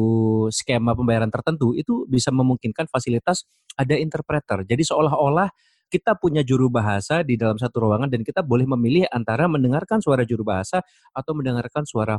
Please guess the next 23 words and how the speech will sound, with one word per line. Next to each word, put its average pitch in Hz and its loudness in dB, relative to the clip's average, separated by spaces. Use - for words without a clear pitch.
floor. 90 -4
Nah, 143 0
berbicara 147 -8
tentang 165 -6
R 120 -4
S - -8
I, 110 -2
udah 117 0
nggak 127 -4
bisa 120 2
lagi 117 0
ngomong 120 2
kalau 117 0
bukan 110 -2
dari 107 0
dua 107 2
orang 110 0
inilah. 117 2
Di 131 0
antara 123 0
para 123 0
pioneer 165 2
di 127 2